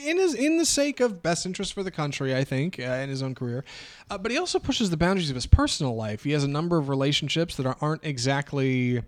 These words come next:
uh, ethical. I'm gonna use that term, and you can see,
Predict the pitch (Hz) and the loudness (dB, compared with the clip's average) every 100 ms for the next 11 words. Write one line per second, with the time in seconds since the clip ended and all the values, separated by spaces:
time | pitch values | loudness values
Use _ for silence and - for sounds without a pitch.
0 | _ - - - - - _ - 143 127 | _ -20 -20 -20 -20 -20 _ -6 -2 0
1 | 123 117 113 110 - _ _ 95 131 156 | -2 -6 -8 -12 -14 _ _ -12 -6 -4
2 | - 208 - 220 247 240 208 208 208 214 | 2 2 6 6 6 4 2 2 2 0
3 | 185 214 - 190 196 208 202 160 143 139 | 2 0 2 0 0 -2 -4 -4 0 0
4 | 147 139 - | -2 -4 -2